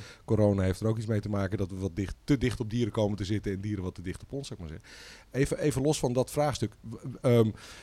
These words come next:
van jou, vanuit jouw ervaring, eh, jij zegt van, nou, eigenlijk komt het erop neer, mensen moeten gewoon hun hond op hun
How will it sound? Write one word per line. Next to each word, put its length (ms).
van 380
jou, 300
vanuit 300
jouw 220
ervaring, 580
eh, 200
jij 140
zegt 160
van, 80
nou, 120
eigenlijk 420
komt 140
het 100
erop 200
neer, 280
mensen 580
moeten 340
gewoon 520
hun 140
hond 400
op 180
hun 300